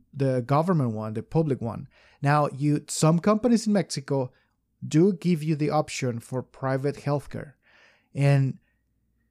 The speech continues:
it's good to have that option. And the way it works,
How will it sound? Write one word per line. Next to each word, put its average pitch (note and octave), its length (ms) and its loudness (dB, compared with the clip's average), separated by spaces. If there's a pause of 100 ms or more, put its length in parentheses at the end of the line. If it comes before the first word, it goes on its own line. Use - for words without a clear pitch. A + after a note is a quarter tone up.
(1040)
it's E3+ 220 0
good F#3+ 260 2
to F#3+ 100 2
have G#3 220 4
that F3 140 4
option. F3+ 500 2 (160)
And D3+ 160 0
the D#3 100 4
way G3 220 4
it E3+ 80 0
works, F#3 560 0